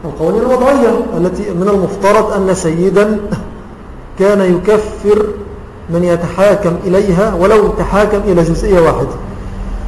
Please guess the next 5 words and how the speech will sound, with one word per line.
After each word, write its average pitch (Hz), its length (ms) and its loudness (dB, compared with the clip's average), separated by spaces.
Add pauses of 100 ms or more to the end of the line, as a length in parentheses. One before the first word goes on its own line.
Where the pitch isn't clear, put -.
(680)
ولو 226 480 4 (560)
كان 214 280 4
هذا 190 380 4
التحاكم 196 540 0
منه 226 440 4